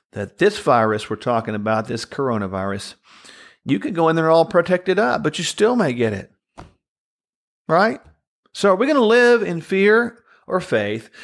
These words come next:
Are we gonna live in truth or lies? Are we gonna live in hate or love? Are we gonna live in distance or togetherness? So the question for the day is, is social distancing good or bad? I can't tell you.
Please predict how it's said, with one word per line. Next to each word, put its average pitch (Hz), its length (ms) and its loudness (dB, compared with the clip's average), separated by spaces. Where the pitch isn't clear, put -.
Are 180 80 2
we 247 80 2
gonna 254 160 2
live 208 240 4
in 196 120 0
truth 175 580 0
or 143 180 -4
lies? 101 480 -10
Are 147 80 2
we 190 100 2
gonna 226 120 2
live 220 180 4
in 208 100 0
hate 175 440 2
or 185 100 -6
love? 117 460 -2
Are 190 140 4
we 302 140 2
gonna 320 140 2
live 233 380 4
in 190 360 0
distance 226 1000 -2
or 202 640 0
togetherness? 120 1000 -2
So 175 120 -2
the 190 100 2
question 180 460 0
for - 100 -14
the 147 80 -6
day 120 360 0
is, 117 420 -4
is 113 160 -6
social 156 420 2
distancing 160 500 -4
good 151 160 -2
or 170 60 -2
bad? 139 500 0
I - 60 -16
can't 135 300 -2
tell 139 240 0
you. 95 220 -8